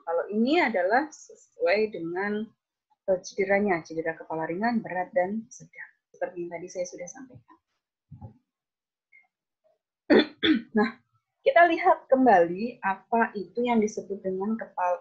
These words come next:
eh, cedera kepala primer, ya. Di sini adalah focal injury, atau fraktur tengkorak, hematom intrakranial, laserasi, adanya kontusio atau perdarahan di dalam, ya,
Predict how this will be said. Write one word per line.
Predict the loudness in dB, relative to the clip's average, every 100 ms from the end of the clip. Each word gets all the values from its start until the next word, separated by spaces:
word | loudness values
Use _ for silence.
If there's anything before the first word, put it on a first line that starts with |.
| -8
eh, | -8
cedera | 0 2 2 -2
kepala | -10 -12 -10 -10 -10 -14 -6
primer, | 0 2 0 -4 _ _ -8
ya. | -4 -4 -4 _ _ _ _ _ _ _ _
Di | 0
sini | 4 4 8 8
adalah | 8 8 8 6 4 2
focal | 4 6 6
injury, | 4 2 0 -2 -6 -8
atau | -8 -4
fraktur | -4 -4 -6 -8
tengkorak, | -10 -4 -2 2 2 2 0 -8 _ _ _ -2
hematom | 0 0 0 4 6 4 0
intrakranial, | 0 0 0 -2 -4 -2 0 2 0 -2 _ _ _ _ _ _ _ _ _ _ 0
laserasi, | 0 2 4 6 4 2 -2 0 0 -2
adanya | 0 2 0 0
kontusio | -4 -2 -4 -2 0 4 4 2
atau | -4 _ _ 0 4 4 2 0
perdarahan | -12 -10 -4 -2 -2 -2 -4 -4
di | -6 -6
dalam, | -2 0 0 0
ya, | -2